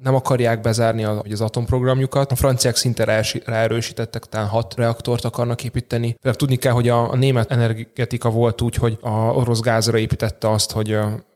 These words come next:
úgymond fenntartható lesz, mert azért azt tudni kell, hogy a, a gáz, a földgáz az, ö, lényegesen fenntartható, vagy kevesebb C O kettő lábnyommal jár, mint mondjuk a, a szén,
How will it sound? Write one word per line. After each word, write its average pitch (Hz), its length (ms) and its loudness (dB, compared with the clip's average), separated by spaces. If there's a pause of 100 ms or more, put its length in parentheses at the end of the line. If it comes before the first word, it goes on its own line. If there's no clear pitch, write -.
(140)
úgymond 110 300 0
fenntartható 117 520 0
lesz, 98 280 0
mert 104 260 -2 (140)
azért 113 280 -2
azt 110 120 -2
tudni 120 220 -2
kell, 110 200 0
hogy 110 200 -2
a, 107 200 -4 (280)
a 120 100 -6
gáz, 117 400 0
a 113 60 2
földgáz 123 680 0
az, 113 260 0
ö, 110 140 2 (160)
lényegesen 113 680 0
fenntartható, 110 760 -2
vagy 104 180 0
kevesebb 110 380 0
C - 120 0
O 110 100 0
kettő 110 300 -4
lábnyommal 107 420 0
jár, 104 220 0
mint 104 180 0
mondjuk 101 300 -2
a, 104 200 -2
a 104 120 -8
szén, 107 520 -2